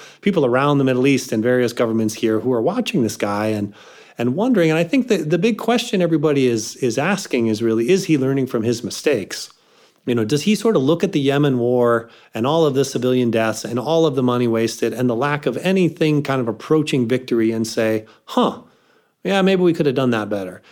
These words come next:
Does he look at the Jamal Khashoggi thing and say, like, "Wow, we really screwed that up and we really, like, ruined my international reputation"? Like,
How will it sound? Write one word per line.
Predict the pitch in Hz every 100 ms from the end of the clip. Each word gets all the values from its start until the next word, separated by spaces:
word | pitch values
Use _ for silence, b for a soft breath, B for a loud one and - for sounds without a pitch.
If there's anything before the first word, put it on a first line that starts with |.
| b -
Does | 165
he | 175
look | 165 196 196
at | 175
the | 147
Jamal | 131 135 135
Khashoggi | - 127 127 120 120
thing | 127 123
and | 117
say, | 123
like, | 113 113
"Wow, | - 92 - - -
we | 180
really | 175 165
screwed | - - 175
that | 160 147
up | 156 -
and | 127
we | 139
really, | 139 151
like, | 135 120
ruined | 117 139 156
my | 143 135
international | 143 131 131 127 127
reputation"? | 120 120 135 127 - 104
Like, | 104